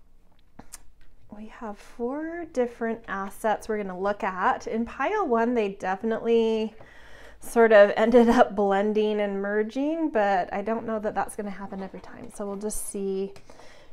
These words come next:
for you guys how that goes. And we're gonna do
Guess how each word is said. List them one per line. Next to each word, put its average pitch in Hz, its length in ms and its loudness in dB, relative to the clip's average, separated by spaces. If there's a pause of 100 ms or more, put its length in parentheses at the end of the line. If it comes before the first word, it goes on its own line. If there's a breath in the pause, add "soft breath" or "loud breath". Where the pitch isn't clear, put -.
for 269 140 -2
you 302 180 6
guys 226 280 6
how 220 160 -2
that 226 260 0
goes. 202 640 0 (1800 loud breath)
And 202 420 -10
we're 226 120 -14
gonna - 160 -12
do - 120 -10